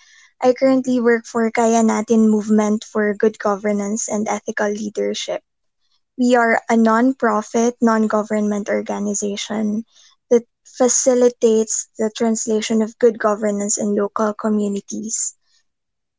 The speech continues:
We launched a fundraiser campaign as a response to the threats of covid nineteen. Yung chosen beneficiaries namin are our health workers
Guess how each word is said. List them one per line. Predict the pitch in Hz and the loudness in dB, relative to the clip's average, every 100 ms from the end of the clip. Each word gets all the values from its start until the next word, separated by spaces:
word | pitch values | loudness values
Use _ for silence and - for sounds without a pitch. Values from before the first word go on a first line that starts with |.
| _ | _
We | 247 262 240 | 0 2 4
launched | 233 233 247 - - | 2 2 0 -2 -2
a | 233 | -2
fundraiser | - 233 226 220 226 - 233 233 | 0 2 2 2 2 2 0 0
campaign | 247 233 226 190 208 233 285 _ _ | 0 0 0 -2 0 0 -2 _ _
as | 233 220 247 | -2 -2 2
a | |
response | 233 233 - - 220 214 214 226 - | 0 0 -2 -2 -2 0 0 -2 -2
to | 226 | -2
the | 208 214 _ | -2 -2 _
threats | 240 220 208 - - - | -2 -2 -2 -4 -6 -4
of | 208 - - | -8 -6 -2
covid | 220 202 202 | 0 0 -2
nineteen. | 202 190 202 226 208 214 226 _ _ _ _ _ _ _ _ - | -2 -6 -6 -6 -6 -6 -10 _ _ _ _ _ _ _ _ 0
Yung | 269 269 | 2 4
chosen | 262 269 254 - 254 247 233 | 2 2 2 4 4 4 4
beneficiaries | 233 233 240 233 233 233 226 220 - | 4 2 2 0 2 0 2 0 0
namin | 240 226 226 226 220 | 2 2 2 0 -2
are | 214 208 | -2 0
our | 214 220 220 | -2 -2 -4
health | 226 226 - | -4 -6 -4
workers | 220 220 - 226 220 262 - | -2 -2 -2 0 0 -2 -6